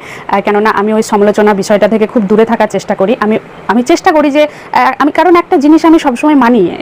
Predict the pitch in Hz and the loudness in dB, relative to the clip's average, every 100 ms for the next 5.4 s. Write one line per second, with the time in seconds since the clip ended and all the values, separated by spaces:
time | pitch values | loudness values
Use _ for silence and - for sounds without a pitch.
0 | - - 233 233 - 285 285 302 - 247 | -6 -2 0 2 2 2 4 2 0 0
1 | 277 294 254 269 294 294 - 285 269 254 | 2 4 4 2 0 -2 -2 0 2 2
2 | 277 254 220 277 247 247 285 269 247 226 | 0 -2 0 0 2 0 0 2 0 2
3 | 247 247 233 240 - 254 233 214 214 214 | 2 2 2 0 0 -2 2 0 2 0
4 | 240 226 247 233 240 214 294 285 262 214 | 0 0 0 2 2 2 2 2 2 0
5 | - 220 214 | 0 0 2